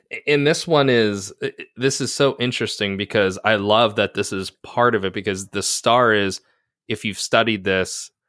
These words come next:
it always is that place of, it, I think it's so interesting that, so like you said, that, you know, focus on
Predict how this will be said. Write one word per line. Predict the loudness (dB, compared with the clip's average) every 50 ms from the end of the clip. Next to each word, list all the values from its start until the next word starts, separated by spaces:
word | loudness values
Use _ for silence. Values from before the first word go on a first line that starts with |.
| _ _ _ _ _ _ _
it | 0 0 2 4
always | 4 4 4 2 0 0 0
is | 0 0 0 0 0
that | 2 2 4 2 2 -2 _ _
place | -6 -2 0 0 0 0 0 0
of, | 0 -2 -2 -6 _ _ _ _ _ _ _ _ _ _ _ _ _ _ -4
it, | -4 -4 -4 -6 -14 -20 _ _ _ -20
I | -14
think | -10 -6 -4 -2 -2
it's | -2 0 2
so | 2 2 2 2
interesting | 0 -2 -2 -2 -6 -8 -6 -4 -4 -4 -2 -2
that, | 0 0 2 0 0 -2 -6 _ _ _ _ _ _ _ -4
so | 0 2 4 4
like | 4 2 0 0
you | -2
said, | 0 0 0 2
that, | 4 4 4 2 0 -2
you | -4 -2
know, | 0 0 0 0 -2 -4 -8 _ _ _ _ _ _ _ _ _ _ _ _ _ _ _ _ _ _ -20
focus | -6 0 2 2 2 4 2 0 -2 -2 -2 0
on | 2 4 4 4 2 0 -2 -6 -12